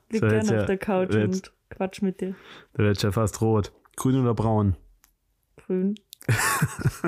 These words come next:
Speaker 2: Glucose oder Fructose?
Speaker 1: <laughs> What the fuck? Fructose.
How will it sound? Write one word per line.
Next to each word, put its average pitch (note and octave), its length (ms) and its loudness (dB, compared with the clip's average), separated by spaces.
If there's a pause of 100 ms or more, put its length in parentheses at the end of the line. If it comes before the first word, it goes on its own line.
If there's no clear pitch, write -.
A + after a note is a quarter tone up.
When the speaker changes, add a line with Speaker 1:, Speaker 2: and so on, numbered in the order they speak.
(1500)
Speaker 2:
Glucose D3+ 540 2
oder C3 200 2
Fructose? G2+ 680 2 (500)
Speaker 1:
<laughs> - 0 -
What - 1080 -6
the E4+ 60 2
fuck? E4 240 0 (440)
Fructose. G#3 560 0